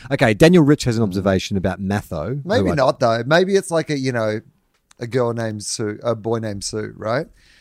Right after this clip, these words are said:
Speaker 2: Like, maybe that's, like, the Mitch Robinson thing. He goes to bed in these pink pajamas, and that's, like, the ultimate sign that he is
Speaker 1: He's masculine.
Speaker 2: Yeah.
Speaker 1: You're not
Speaker 2: Who's
Speaker 1: gonna
Speaker 2: gonna
Speaker 1: fuck
Speaker 2: fuck
Speaker 1: with
Speaker 2: with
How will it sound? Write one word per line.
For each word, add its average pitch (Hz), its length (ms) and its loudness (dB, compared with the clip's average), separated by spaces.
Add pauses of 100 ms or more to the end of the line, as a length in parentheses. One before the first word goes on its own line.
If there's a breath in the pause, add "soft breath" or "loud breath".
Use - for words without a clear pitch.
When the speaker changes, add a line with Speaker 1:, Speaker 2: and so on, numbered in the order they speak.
(120)
Speaker 2:
Like, 127 160 -4
maybe 135 380 0
that's, 117 320 -4
like, 113 180 -6
the 104 60 -10
Mitch 107 220 -10
Robinson 95 480 -10
thing. 98 400 -14 (420)
He 117 120 -6
goes 127 300 0
to 131 80 -6
bed 110 200 -2
in 107 120 -6
these 107 180 -8
pink 101 240 -12
pajamas, 98 640 -8
and 101 160 -8
that's, 107 220 -6
like, 104 180 -6
the 107 180 -10
ultimate 104 440 -6
sign 98 400 -8
that 98 100 -12
he 95 240 -10
is 98 80 -4
Speaker 1:
He's 104 220 0
masculine. 85 640 -4 (380)
Speaker 2:
Yeah. 117 220 -2 (340)
Speaker 1:
You're 104 100 -4
not 120 60 2
Speaker 2:
Who's 113 100 -2
Speaker 1:
gonna 120 140 -4
Speaker 2:
gonna 87 80 -4
Speaker 1:
fuck 123 120 -4
Speaker 2:
fuck 78 60 -8
Speaker 1:
with 123 140 -4
Speaker 2:
with 143 180 -4